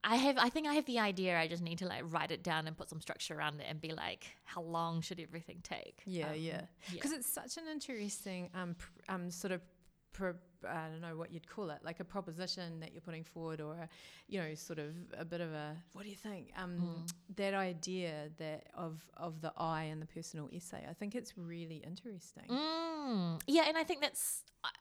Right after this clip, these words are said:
Speaker 1: I don't know if it's because I read too many personal essays in my M A year, but I was just getting so tired of the I perspective. Um, and there were just, like, a couple of things I read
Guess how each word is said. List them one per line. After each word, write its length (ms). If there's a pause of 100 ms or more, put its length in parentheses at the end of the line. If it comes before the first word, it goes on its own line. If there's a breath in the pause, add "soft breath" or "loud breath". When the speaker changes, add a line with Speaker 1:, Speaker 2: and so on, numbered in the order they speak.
(220)
Speaker 1:
I 40
don't 140
know 140
if 80
it's 120
because 240
I 100
read 260
too 140
many 280
personal 460
essays 500
in 160
my 280
M 200
A 180
year, 280
but 140
I 160
was 180
just 160
getting 300
so 380
tired 480
of 200 (560 loud breath)
the 140
I 200
perspective. 720 (340 loud breath)
Um, 260 (100)
and 180
there 100
were 80
just, 400
like, 160
a 60
couple 220
of 40
things 260
I 100
read 240